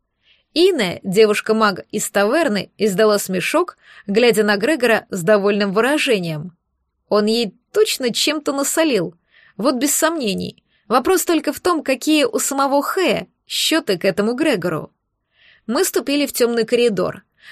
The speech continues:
Буквально через пару шагов сигнальные ловушки прекратили действовать, и все маги, которые приняли канализационный душ,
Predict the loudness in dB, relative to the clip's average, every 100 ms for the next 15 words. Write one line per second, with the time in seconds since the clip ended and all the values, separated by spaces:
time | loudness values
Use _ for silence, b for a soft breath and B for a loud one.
0 | B 0 2 2 2 0 -2 0 2 2
1 | 0 -2 0 -2 -2 0 0 0 0 0
2 | 2 0 -4 -4 -2 -2 -2 -2 -2 -2
3 | -2 -2 -2 -6 -6 -12 _ _ -4 0
4 | 0 0 2 0 -2 -6 _ b b 2
5 | 6 6 6 4 -2 0 0 -2 -4 -2
6 | 0 0 -2 -2 2 2 0 -4 0 0
7 | -2